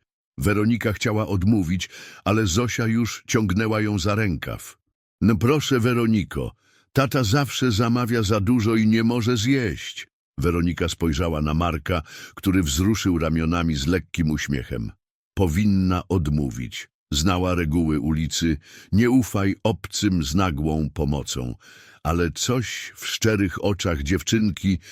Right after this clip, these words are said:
i zakłopotanej twarzy jej ojca sprawiło, że wstała, chwytając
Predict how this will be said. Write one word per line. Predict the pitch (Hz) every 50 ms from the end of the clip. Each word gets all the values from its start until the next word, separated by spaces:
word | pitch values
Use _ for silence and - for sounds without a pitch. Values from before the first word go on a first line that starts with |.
| - - - - -
i | 90 85
zakłopotanej | 76 98 95 - - 101 90 - 98 80 - 101 104 101 98 90
twarzy | 73 - - 113 110 104 82 90 90
jej | 87 90 90 82 -
ojca | - 107 101 90 76 67 - - 67 58 55 55 50 - _ _ - - - -
sprawiło, | - - - 110 107 95 120 123 120 113 104
że | 90 101 90
wstała, | - - - - - 120 110 110 110 110 110 110 104 92 - - - _
chwytając | - - - 110 101 82 104 98 95 98 90 87 78 - -